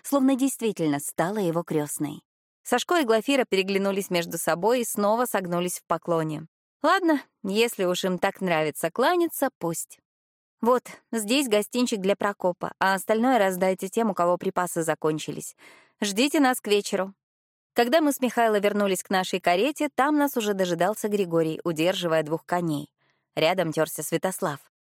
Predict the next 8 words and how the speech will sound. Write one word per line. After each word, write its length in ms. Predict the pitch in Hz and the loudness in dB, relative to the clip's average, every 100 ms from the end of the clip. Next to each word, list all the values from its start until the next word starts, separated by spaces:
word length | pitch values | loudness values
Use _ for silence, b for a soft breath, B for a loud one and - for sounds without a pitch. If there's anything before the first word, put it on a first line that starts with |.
| _ | _
Чувствую, 540 | - 320 320 - 370 349 | -4 -2 -2 0 0 2
эти 260 | 269 262 254 | 0 0 -2
двое 340 | 196 220 285 | 0 2 2
подружатся. 720 | 247 196 190 185 185 - 185 - _ _ _ _ _ _ | 0 0 0 -2 -8 -10 -12 -14 _ _ _ _ _ _
Всадники 480 | - 185 208 190 160 | 0 0 2 0 2
возглавили 560 | 160 156 170 185 165 | 0 2 0 2 2
нашу 280 | 160 160 - | 2 0 -2
колонну. 520 | - 214 190 156 151 | -2 0 0 -2 -6